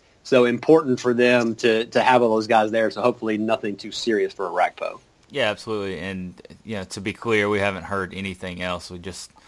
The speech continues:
Speaker 2: saw reports of him walking off the field, so don't panic yet. Uh, but you do have Harold Landry there if, if something's happening. You've got that explosive backup pass rusher for this year.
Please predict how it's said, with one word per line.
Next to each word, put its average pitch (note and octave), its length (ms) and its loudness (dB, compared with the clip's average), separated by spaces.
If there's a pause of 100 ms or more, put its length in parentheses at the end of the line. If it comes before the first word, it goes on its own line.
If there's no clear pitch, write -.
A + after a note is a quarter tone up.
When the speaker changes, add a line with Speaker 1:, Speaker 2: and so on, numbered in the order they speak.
(320)
Speaker 2:
saw A2 220 -2
reports F#2 520 -4
of E2 80 -20
him F2+ 180 -10
walking F2 400 -6
off E2+ 140 -12
the F#2 100 -20
field, F2+ 360 -8
so G2+ 120 -6
don't G2 240 -4
panic G2 420 -6
yet. F2+ 340 -4 (460)
Uh, F#2 320 2
but B2+ 220 -2
you B2+ 100 -6
do D3+ 220 0
have C3+ 180 4
Harold A2 300 -2
Landry G2+ 340 -6
there F2+ 340 -6
if, F#2+ 400 -8
if G2 140 -12
something's F#2+ 460 -12
happening. F#2 420 -6
You've F2+ 160 -14
got F#2+ 220 -8
that F2+ 160 -12
explosive F2+ 920 -14 (380)
backup G2+ 560 -2
pass F#2+ 340 -8
rusher F#2 320 -10
for F2+ 160 -18
this F2 300 -14
year. F2 300 -12